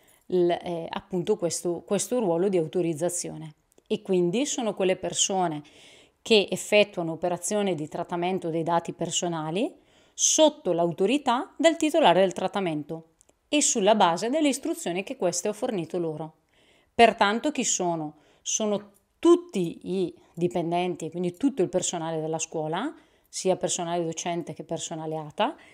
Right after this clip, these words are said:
che nel momento in cui debbano trattare dei dati devono essere autorizzati dal dirigente, che abbiamo visto essere il titolare, e autorizzati secondo ben precise indicazioni e istruzioni.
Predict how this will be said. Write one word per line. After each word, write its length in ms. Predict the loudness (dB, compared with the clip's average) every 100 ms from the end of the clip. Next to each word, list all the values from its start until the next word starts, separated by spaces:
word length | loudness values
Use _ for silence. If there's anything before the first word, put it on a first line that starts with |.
| _
che 120 | -4
nel 160 | -2 0
momento 400 | -2 -2 -2 -2
in 140 | -4
cui 380 | -2 0 0 -4 -6
debbano 400 | -4 -2 -4 -6
trattare 420 | -8 -4 -2 -2
dei 140 | -4
dati 480 | -6 -8 -6 -4 -4 -8 _ _ _
devono 320 | -4 -2 -2
essere 320 | -2 -4 -4
autorizzati 800 | -6 -4 -4 -2 0 -2 -4 -16 _
dal 240 | -6 -4 -2
dirigente, 800 | -2 -2 -4 -6 -4 -4 -6 -8
che 100 | -8
abbiamo 240 | -6 -6 -6
visto 300 | -8 -8 -6
essere 300 | -6 -6 -8
il 100 | -8
titolare, 600 | -8 -4 -2 -2 -4 -8 _ _ -20 _
e 100 | 6
autorizzati 840 | 6 4 0 2 0 -2 -4 -8 -8 _
secondo 640 | -6 -6 -2 -4 -2 -2 -2
ben 240 | -4 -2
precise 640 | -2 -2 -2 -4 -4 -4 0
indicazioni 960 | 0 0 0 -4 -2 -2 0 -2 -4 -2
e 80 | -2
istruzioni. 760 | -2 -4 -6 -4 -6 -10 -14